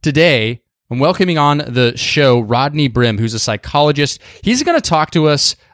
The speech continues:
about how we can think and how we can train our brain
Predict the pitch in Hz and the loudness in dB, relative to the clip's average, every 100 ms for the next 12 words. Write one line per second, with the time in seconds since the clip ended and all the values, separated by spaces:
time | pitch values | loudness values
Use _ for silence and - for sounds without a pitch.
0 | - 147 143 - - 165 208 262 269 - | 0 2 2 -2 -2 2 2 2 0 -6
1 | _ _ - 170 247 - 208 185 175 - | _ _ -2 0 0 0 -2 -2 -4 -14
2 | - 139 139 143 143 160 208 202 170 131 | -4 -2 -2 -4 -4 -2 -4 -4 -6 -6
3 | - 185 220 175 165 135 127 120 110 110 | -4 -2 0 0 -2 0 0 2 2 0